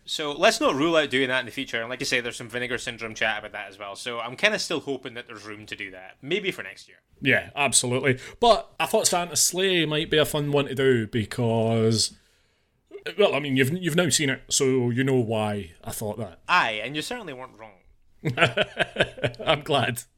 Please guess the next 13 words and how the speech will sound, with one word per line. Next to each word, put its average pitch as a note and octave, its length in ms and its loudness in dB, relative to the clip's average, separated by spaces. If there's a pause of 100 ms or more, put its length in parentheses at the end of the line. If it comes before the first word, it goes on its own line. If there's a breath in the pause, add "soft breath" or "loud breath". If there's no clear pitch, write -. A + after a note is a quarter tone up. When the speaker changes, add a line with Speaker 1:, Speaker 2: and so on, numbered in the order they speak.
Speaker 1:
Yeah, D#3+ 240 4
this D#3+ 160 0
is, F#3+ 140 -8
this D3 180 -10
is D#3+ 140 -2
a F3 80 2
very B2 380 0
interesting A#2+ 420 -10
one. F#2+ 240 -10 (240)
Um, B2+ 340 2
I C#3 120 2
have B3 180 0
some, G#3+ 360 -8